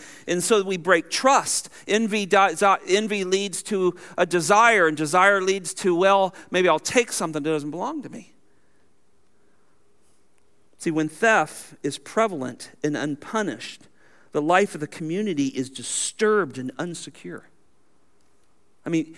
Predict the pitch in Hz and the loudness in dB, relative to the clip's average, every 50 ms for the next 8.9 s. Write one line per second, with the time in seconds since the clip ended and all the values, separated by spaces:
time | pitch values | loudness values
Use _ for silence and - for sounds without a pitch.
0 | - - 147 156 196 269 302 285 196 160 135 - 135 - - - - 123 156 190 | -16 -14 -8 -6 -4 -4 -4 -4 -4 -6 -8 -8 -10 -12 -8 -4 -4 -2 -2 -2
1 | 196 202 214 - - 220 226 240 - - _ _ _ _ _ _ _ _ _ _ | -4 -4 -6 -6 -8 -10 -12 -12 -16 -20 _ _ _ _ _ _ _ _ _ _
2 | _ _ _ _ _ _ _ _ _ _ _ _ _ _ _ _ _ _ _ _ | _ _ _ _ _ _ _ _ _ _ _ _ _ _ _ _ _ _ _ _
3 | _ _ _ - 151 156 143 156 180 240 - - - - - _ _ _ _ _ | _ _ _ -6 -2 0 2 2 2 0 -2 -8 -18 -20 -20 _ _ _ _ _
4 | _ _ _ _ _ _ _ _ _ _ _ _ _ _ _ _ - 175 185 180 | _ _ _ _ _ _ _ _ _ _ _ _ _ _ _ _ -4 -4 -4 -4
5 | 196 180 160 160 147 - 180 180 180 170 - - 180 190 202 220 240 - - - | -6 -8 -8 -8 -2 -2 0 0 0 -4 -8 -10 -10 -10 -10 -12 -14 -16 -20 -20
6 | - - _ _ _ _ _ _ _ _ _ _ _ _ _ _ _ - 175 185 | -20 -20 _ _ _ _ _ _ _ _ _ _ _ _ _ _ _ -4 -2 -2
7 | 185 - 196 175 185 170 170 180 190 190 165 151 160 190 202 - - - 160 170 | -2 -4 -6 -6 -2 0 0 0 0 -2 -6 -4 -4 -4 -4 -6 -6 -6 -4 -4
8 | 180 214 277 320 - - - - - - - 160 - 214 247 220 117 | -2 -4 -4 -6 -6 -4 -4 -4 -4 -4 -2 0 0 0 0 -4 -10